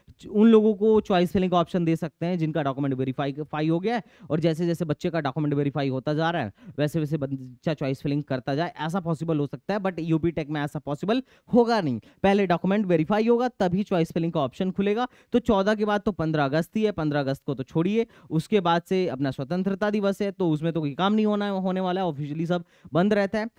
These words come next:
अब मान के चलिए, अ, सत्रह से लेके अठारह के बीच में आपका चॉइस फिलिंग स्टार्ट होगा, क्योंकि एक दो दिन तो एक्स्ट्रा लगेगा ही क्वारी रिस्पॉन्ड, अ, अ, क-, अ, क्वारी का रिस्पॉन्स करने में और बाकी सब काम करने में।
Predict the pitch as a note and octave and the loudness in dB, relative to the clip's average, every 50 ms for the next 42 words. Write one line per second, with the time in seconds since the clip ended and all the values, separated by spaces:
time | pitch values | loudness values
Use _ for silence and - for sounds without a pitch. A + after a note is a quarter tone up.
0 | _ - - - G#3 B3+ A3+ A#3 A#3 A3+ A#3 A#3+ A3 B3+ - B3 A3 A3 A#3 B3 | _ -16 -6 0 0 2 4 4 2 2 2 2 2 2 0 0 0 0 0 0
1 | A#3+ G#3 - - D#3 D#3 D#3 D#3+ E3 E3 - - G3 F#3 - - A#3+ A#3+ A#3+ - | -2 -2 -4 -2 0 2 2 2 0 0 -2 -4 -6 -6 -2 0 2 2 2 2
2 | - A3 G3 F#3 F#3 F#3 A3+ G#3 F#3+ - - - D#3 D#3 E3 F3 E3 F3+ D#3 D3 | 0 0 0 0 0 0 -2 -2 -2 -4 -4 -4 -2 0 0 0 0 0 0 0
3 | C#3+ C#3 - - D3+ F#3+ C#4 _ _ _ _ _ - - - C#3 D#3 - - F#3+ | -2 -4 -4 -4 -4 -4 -6 _ _ _ _ _ -18 -10 -4 -4 -4 0 0 0
4 | F3 - F#3 D#3+ D#3 - F3 E3+ E3+ F3 D#3 - - - D#3+ E3+ E3+ - E3 D3 | 2 2 0 0 0 -2 -2 -2 0 0 -2 -2 -2 -4 -2 -2 -2 -4 -4 -6
5 | C3 E3 - _ _ _ _ _ _ - E3 E3 D#3 G3 G#3 G#3+ F3 E3+ E3+ F3 | -6 -6 -10 _ _ _ _ _ _ 0 0 0 2 0 -2 -2 0 2 2 2
6 | F3 E3+ F#3+ F#3+ E3+ F#3+ G3 F#3 - F#3+ E3+ D#3+ - - - F#3 F3 D3+ D3 D#3 | 2 2 2 2 4 2 0 0 0 -2 -2 -4 -4 -4 -2 -2 0 0 0 0
7 | E3+ E3+ E3 D#3+ D#3+ E3 D#3+ - D#3+ C#3 C#3+ D#3 D3 D3+ D3+ - - C3+ C3+ C#3 | 0 0 0 0 -2 -4 -2 -2 -2 0 0 0 0 -2 -4 -4 -4 -4 -4 -4
8 | C#3 B2+ - D3 C#3+ C#3 C#3 C3 - - - D#3+ - - C3+ C#3 C#3 C#3+ C#3+ C#3+ | -4 -6 -6 -6 -4 -4 -4 -4 -6 -12 -20 -14 -6 -2 -2 0 0 0 -2 -2
9 | C#3+ C#3 - - - D3 D3+ C#3+ C#3+ - - E3+ D3 C#3+ E3 D#3 D#3+ D#3 D3 D3 | -4 -4 -6 -8 -8 -6 -4 -4 -4 -2 -2 -2 -2 0 -2 -2 -2 0 -2 -2
10 | - - D#3+ D3+ D#3+ D#3+ D3+ - D#3 D3 C#3 C#3 C#3 C#3+ D3 C#3+ C#3 C3 B2 C3 | -4 -4 -6 -4 -4 -4 -4 -4 -2 -2 -2 -2 -2 -2 -2 -2 -2 -4 -4 -4
11 | C#3 C3+ B2+ B2+ A#2 B2+ - C#3+ B2+ D3 - - C3 C3+ C3+ B2+ C3 B2 B2 C3 | -4 -4 -4 -6 -8 -6 -8 -6 -6 -6 -8 -6 -6 -6 -6 -6 -6 -6 -4 -4
12 | D3 F3+ A3 | -4 -4 -6